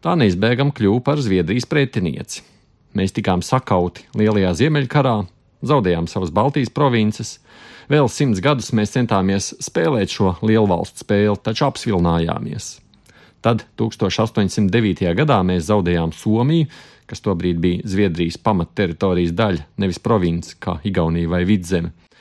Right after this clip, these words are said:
Tā, protams, bija liela trauma. Valstī notika apvērsums,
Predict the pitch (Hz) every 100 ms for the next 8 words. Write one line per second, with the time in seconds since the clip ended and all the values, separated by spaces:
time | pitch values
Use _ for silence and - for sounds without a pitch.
0 | - - - - 180 180 175 165 170 92
1 | 104 143 117 104 151 - 143 120 113 98
2 | 73 _ _ _ _ _ 95 104 110 101
3 | 104 80 90 87 143 147 - 160 -